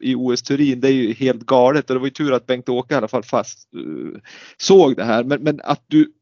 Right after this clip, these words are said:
måste vänta till efter karriären och på egen hand med hjälp av din mamma liksom få hjälp, det är för mig obegripligt. Och där tror jag vi har mycket att göra i idrotten, att,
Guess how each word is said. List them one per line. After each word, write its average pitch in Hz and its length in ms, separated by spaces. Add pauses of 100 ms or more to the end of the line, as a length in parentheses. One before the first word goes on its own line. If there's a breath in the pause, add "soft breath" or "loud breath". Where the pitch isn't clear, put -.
(200)
måste 147 360
vänta 143 460
till - 200
efter 147 400
karriären 151 640
och 127 200
på - 200
egen 151 440
hand 135 480 (420 loud breath)
med 139 140
hjälp 131 240
av 131 100
din 135 180
mamma 131 580
liksom 123 380 (180)
få 147 240
hjälp, 127 440
det 170 140
är 135 100
för - 160
mig 131 240
obegripligt. 131 800
Och 120 240
där 165 180
tror 160 280
jag 139 100
vi 127 160
har 123 200
mycket 127 260
att 131 80
göra 127 260
i 123 80
idrotten, 127 460
att, 120 200